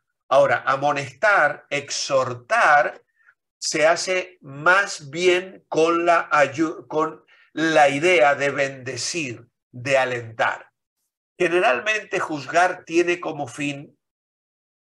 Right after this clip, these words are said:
criticar o condenar, mientras la exhortación y la amonestación busca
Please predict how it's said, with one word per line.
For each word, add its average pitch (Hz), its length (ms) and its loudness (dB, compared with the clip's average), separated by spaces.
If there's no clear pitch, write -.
criticar 156 760 -4
o 160 140 -4
condenar, 139 800 -4
mientras 147 1080 -6
la 139 200 0
exhortación 135 840 0
y 139 100 -8
la 127 140 0
amonestación 151 920 -4
busca 180 560 0